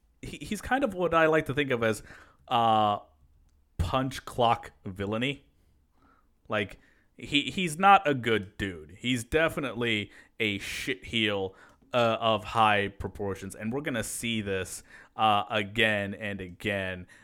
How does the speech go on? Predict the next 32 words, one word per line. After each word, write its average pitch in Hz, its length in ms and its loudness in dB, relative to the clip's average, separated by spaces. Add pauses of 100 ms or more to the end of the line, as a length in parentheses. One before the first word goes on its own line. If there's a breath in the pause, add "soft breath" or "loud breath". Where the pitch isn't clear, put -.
(140)
and 98 240 -4
that 101 340 -2
his 104 340 -2
motivations 107 760 -2
are 101 280 -4
just, 98 260 -8
like, 98 260 -6 (300)
as 110 380 2
petty 101 420 -2
as 95 140 -6
they 92 180 -8
get. 98 380 -4 (460 loud breath)
Uh, 110 360 2 (280)
well, 104 340 -4 (540)
uh, 107 60 -8
I 98 180 -8
shouldn't 87 260 -14
say 82 120 -12
that, 87 220 -10 (280 loud breath)
uh, 113 80 0
but 107 400 -2 (720)
he, 123 240 -10
he's 127 260 -4 (100)
not 131 360 0
a 123 40 -4
good 110 380 -6
dude. 65 380 -10 (520 soft breath)
Uh, 113 380 2 (640)
but 117 280 0
he's 127 500 -6
also, 143 720 -2
like, 113 420 -8